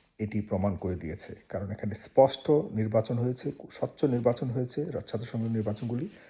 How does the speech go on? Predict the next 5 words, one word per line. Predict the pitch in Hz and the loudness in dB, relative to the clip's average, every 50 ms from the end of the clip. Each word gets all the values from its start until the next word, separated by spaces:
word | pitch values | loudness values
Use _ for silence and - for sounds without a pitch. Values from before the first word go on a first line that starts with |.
| - - - - - - _ _ - | -20 -20 -20 -20 -20 -20 _ _ 2
আম, | - 104 104 107 95 92 87 - - - _ _ _ _ _ _ _ _ _ _ _ _ _ - - _ _ _ _ - - | 4 6 8 8 6 6 2 -6 -14 -20 _ _ _ _ _ _ _ _ _ _ _ _ _ -20 -20 _ _ _ _ -10 -6
আপনাদের | 110 104 - 113 107 110 113 110 - - - | -6 0 2 4 4 4 4 2 -2 -6 -6
একটাতে | 110 107 - - 127 107 123 | -6 -6 4 4 6 6 6
হয়তো | 113 110 113 107 - 113 107 104 - - - - _ _ _ - | 4 4 4 4 4 4 4 4 0 -8 -20 -20 _ _ _ -2
অভিযোগ | 107 101 113 104 113 | 0 0 0 0 -2